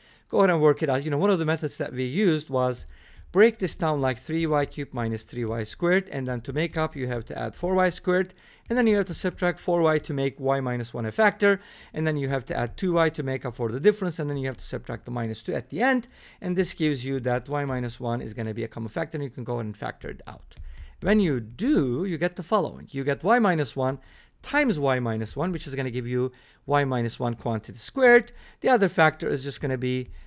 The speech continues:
three y cubed, actually not three y cubed, three y squared, three y squared plus four y plus two. And that equals zero, which means y equals one is a solution. It is like a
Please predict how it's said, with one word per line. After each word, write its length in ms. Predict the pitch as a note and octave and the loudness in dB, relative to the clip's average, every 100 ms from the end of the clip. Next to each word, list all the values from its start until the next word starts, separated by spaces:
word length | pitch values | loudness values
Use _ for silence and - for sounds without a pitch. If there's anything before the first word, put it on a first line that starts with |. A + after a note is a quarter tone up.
| - | -20
three 300 | - G#3 G#3 | -2 2 4
y 240 | F#3 D#3+ D3+ | 6 4 4
cubed, 600 | - D3+ D3 D3 - - _ _ _ _ - | 0 -2 -2 -4 -16 -20 _ _ _ _ -18
actually 280 | - - - | -16 -14 -14
not 180 | B2 - | -14 -16
three 160 | - | -20
y 80 | - - | -20 -20
cubed, 160 | - G#2+ | -18 -12
three 180 | B2+ B2+ | -6 -4
y 220 | A2 A2 | -2 -4
squared, 600 | - - B2 F3+ - - _ _ _ - - | -8 -2 0 0 -2 -12 _ _ _ -20 -10
three 280 | - F3+ G3 | -2 2 4
y 220 | F3 D#3+ | 4 4
squared 720 | - - C#3+ C3+ C3+ C#3 - - - - - | 0 0 2 4 2 0 -8 -20 -20 -18 -4
plus 280 | F#3+ F#3 | 0 0
four 340 | - D3+ C3+ C3 | -2 0 2 2
y 500 | A#2+ A2+ A2+ A2+ A#2 - - - - - | 2 2 2 0 -4 -14 -20 -18 -14 -8
plus 360 | A2 A2 - - | -6 -8 -10 -12
two. 180 | - - - | -12 -14 -12
And 200 | C3+ C3+ | -8 -2
that 180 | D#3 D#3 | 0 0
equals 400 | D3+ C#3 A#2 G#2 | -2 -4 -4 -4
zero, 400 | A#3 A#3 F#3+ F#3 | -4 2 4 4
which 240 | E3 D3 | 2 -4
means 240 | C#3+ C3+ A#2+ | -4 -4 -2
y 180 | B2+ B2+ | 0 0
equals 300 | B2 A#2 A2 | -2 -6 -4
one 200 | A2+ A2+ | -4 -4
is 120 | A2 | -10
a 60 | G#2+ | -10
solution. 320 | A2 G#2+ - - - - | -12 -14 -18 -20 -20 0
It 100 | G3 | 2
is 180 | C#4 D#4+ | 2 0
like 240 | G3+ F#3+ F#3+ | 2 2 2
a 180 | D#3 | 0